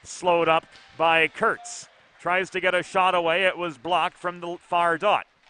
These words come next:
Kurtz recovers the puck for Delaware. This is shoveled over the line, higher in the zone by Weston Darmstadt.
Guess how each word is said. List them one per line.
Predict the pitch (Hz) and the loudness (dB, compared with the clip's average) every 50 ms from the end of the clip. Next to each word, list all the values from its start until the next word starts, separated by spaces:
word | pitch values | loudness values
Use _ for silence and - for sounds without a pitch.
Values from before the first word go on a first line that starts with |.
| _ _ _ - - _ _ _ _ _ _ - | _ _ _ -20 -20 _ _ _ _ _ _ -12
Kurtz | - - 185 208 175 - | -6 -4 -4 -4 -6 -10
recovers | 165 185 170 - 185 185 175 190 196 175 - | -12 -14 -8 -4 -4 -4 -4 -4 -8 -8 -10
the | - 180 | -14 -8
puck | - 170 175 - | -4 -4 -4 -4
for | - - 170 156 | -4 -8 -8 -4
Delaware. | 139 131 110 107 101 90 80 80 131 165 143 _ _ _ _ _ _ _ _ _ _ - | -4 -4 -4 -4 -8 -10 -10 -10 -10 -10 -12 _ _ _ _ _ _ _ _ _ _ -12
This | 151 139 - | -12 -10 -10
is | 151 143 - | -12 -12 -12
shoveled | - - - 202 190 175 190 180 165 | -8 -2 0 0 0 0 -2 0 0
over | 170 170 165 143 165 | 0 0 0 -2 -2
the | 151 160 | -4 -2
line, | 156 151 151 139 135 139 151 | -2 0 0 0 0 -2 -4
higher | 156 147 170 185 196 190 170 160 | -4 -2 -2 0 0 0 -2 -2
in | 156 151 | -4 -4
the | 147 151 147 | -6 -8 -8
zone | 127 156 147 147 151 147 | -6 -6 -6 -6 -6 -6
by | 139 147 143 143 | -4 -4 -2 -2
Weston | 139 147 160 165 - - 160 143 139 135 | -2 -4 -4 -6 -6 -8 -12 -12 -8 -6
Darmstadt. | 143 135 147 185 196 185 - - - 113 104 120 143 | -4 -4 -4 -4 -8 -12 -14 -10 -8 -6 -6 -6 -8